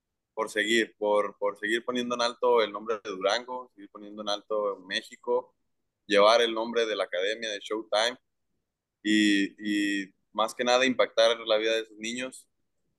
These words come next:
que, que vean que sí se puede, que el trabajo, la disciplina, la constancia, el hacer las cosas, incluso aunque a veces no queramos por nada del mundo hacerlas,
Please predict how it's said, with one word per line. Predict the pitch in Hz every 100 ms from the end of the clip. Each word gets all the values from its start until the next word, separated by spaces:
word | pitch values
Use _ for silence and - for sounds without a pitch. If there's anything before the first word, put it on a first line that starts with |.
| _ _ _ _
que, | - 101 101 104
que | 104
vean | 98 104 117 113
que | 107 101 98 92 - _ _
sí | - 123
se | 131
puede, | 120 113 120 123 123 -
que | 101 95 95
el | 95
trabajo, | 95 90 90 113 - 110 104
la | 95
disciplina, | 92 - - 110 113
la | 107 98
constancia, | 92 - 104 104 - 104 104 _ _ _ _ _ _ _
el | 101 104 101
hacer | 98 - 123
las | 127 123 -
cosas, | 127 123 123 117
incluso | 101 110 110
aunque | 117 104
a |
veces | 104 117 113 - _ _ -
no | 104 107 123 120 -
queramos | 120 110 110 120 120
por | - 120 98
nada | 113 117
del | 104
mundo | 107 113
hacerlas, | 107 110 117 127 135